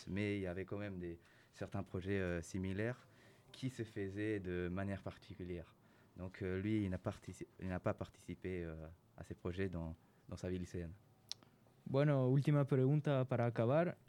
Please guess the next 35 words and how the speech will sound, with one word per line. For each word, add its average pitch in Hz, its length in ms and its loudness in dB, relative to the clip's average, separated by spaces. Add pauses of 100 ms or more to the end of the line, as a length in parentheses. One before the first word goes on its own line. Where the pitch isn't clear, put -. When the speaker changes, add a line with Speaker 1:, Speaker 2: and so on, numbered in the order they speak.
(100)
Speaker 2:
Eh, 131 440 4 (440)
¿qué 190 140 6
consejos 202 760 4
daría 139 500 4
a 131 260 -2
una 139 220 4
persona 170 640 2 (500)
que 117 260 0 (180)
tiene 123 220 0
la 131 100 2
oportunidad 127 720 2
de 113 300 2
viajar 113 400 0
con, 107 520 -2
con 110 120 -2
el 107 100 0
proyecto, 139 640 0 (500)
pero 185 300 6
que 147 120 0
a 127 60 4
la 131 100 4
vez 165 440 0 (760)
no 151 220 0
sabe 170 400 4
si 139 180 0
ir 160 380 6
porque, 113 800 0
bueno, 120 220 0
cambiar 120 400 2
de 123 120 2
país 123 400 2
es 120 100 -8
un 113 80 -2
poco 120 240 0
complicado, 139 800 2